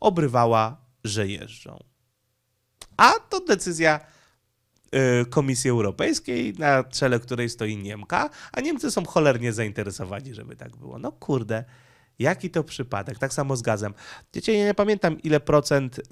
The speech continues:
ropy do polskich rafinerii pochodziło z Rosji, ale chyba coś koło pięćdziesięciu. I jakoś my możemy. A,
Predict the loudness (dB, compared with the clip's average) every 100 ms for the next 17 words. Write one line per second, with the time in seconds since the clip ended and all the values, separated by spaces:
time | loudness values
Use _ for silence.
0 | 4 6 6 4 0 2 4 6 4 0
1 | 0 2 0 0 -2 -2 -2 0 0 0
2 | -6 -8 -4 -2 -2 -4 -4 -6 -6 -8
3 | -6 -8 -4 -4 -2 -6 -6 -6 -6 -10
4 | -14 -16 _ _ _ _ -6 -2 0 -2
5 | -4 -4 0 0 -2 _ -2 -2 0 -4
6 | -10 -16 -18 _ _ _ _ _ _ _
7 | _ _ _ _ _ _ _ _ -20 -20
8 | _ -4 -4